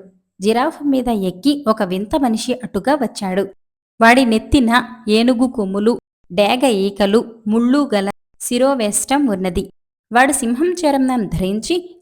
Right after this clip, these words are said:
చేతిలో బల్లెం పట్టుకుని ఉన్నాడు. ఆ ఆటవికుడు తన బల్లాన్ని వాంబీకి గురిపెట్టి, "ఎవరు నువ్వు?" అని అడిగాడు. వాంబీ తెలివిగా,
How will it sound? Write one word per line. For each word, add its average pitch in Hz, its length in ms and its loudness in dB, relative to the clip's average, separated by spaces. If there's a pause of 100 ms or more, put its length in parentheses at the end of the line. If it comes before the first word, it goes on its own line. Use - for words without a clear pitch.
చేతిలో 311 320 2
బల్లెం 196 400 0
పట్టుకుని 254 520 -4
ఉన్నాడు. 196 540 -2 (480)
ఆ 226 60 4
ఆటవికుడు 294 800 2
తన 208 240 -2
బల్లాన్ని 220 580 0
వాంబీకి 202 720 -4
గురిపెట్టి, 202 760 -4 (200)
"ఎవరు 214 300 0
నువ్వు?" 285 560 2
అని 269 220 0
అడిగాడు. 196 500 -2 (640)
వాంబీ 269 420 4
తెలివిగా, 214 680 -2